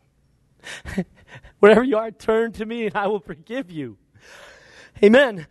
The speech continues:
To these invitations, the Lord adds the most encouraging insur-, assurances to all who will seek his mercy, forgiveness of their sins, and acceptance, acceptance with him.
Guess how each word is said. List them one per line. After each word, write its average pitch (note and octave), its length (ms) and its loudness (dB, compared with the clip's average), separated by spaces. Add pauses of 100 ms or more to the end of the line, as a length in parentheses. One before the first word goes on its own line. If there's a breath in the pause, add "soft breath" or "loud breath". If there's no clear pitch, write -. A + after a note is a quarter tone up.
(200 soft breath)
To C4 100 -8
these B3 180 -6
invitations, B3+ 540 -4
the B3+ 80 -4
Lord B3 280 -4
adds A#3+ 320 -4
the A#3+ 100 -14
most A#3 220 -10
encouraging B3 640 -8
insur-, B3+ 420 -6
assurances A3+ 840 -6
to A3 100 -6
all C4 360 0
who B3+ 160 -16
will A3 100 -10
seek - 380 -16
his B3 200 -16
mercy, A#3 460 -10 (260 loud breath)
forgiveness C4 540 -4
of A#3+ 140 -2
their A3 100 -4
sins, G#3 500 -8 (280 loud breath)
and A#3 180 0
acceptance, B3 680 -10 (160)
acceptance B3+ 540 -8
with A#3+ 160 -12
him. A#3+ 440 -4